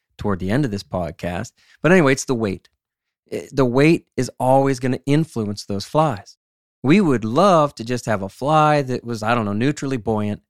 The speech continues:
and could be truly able to just, uh, uh,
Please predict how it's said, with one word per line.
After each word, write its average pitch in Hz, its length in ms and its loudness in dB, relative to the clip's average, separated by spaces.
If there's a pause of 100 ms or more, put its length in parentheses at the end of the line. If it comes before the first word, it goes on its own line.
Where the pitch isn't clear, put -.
(240)
and 123 240 -2
could 123 540 2
be 107 260 -4 (520)
truly 175 360 4
able 143 320 2
to 117 100 -8
just, 113 240 -2 (180)
uh, 117 560 -18
uh, 113 220 -4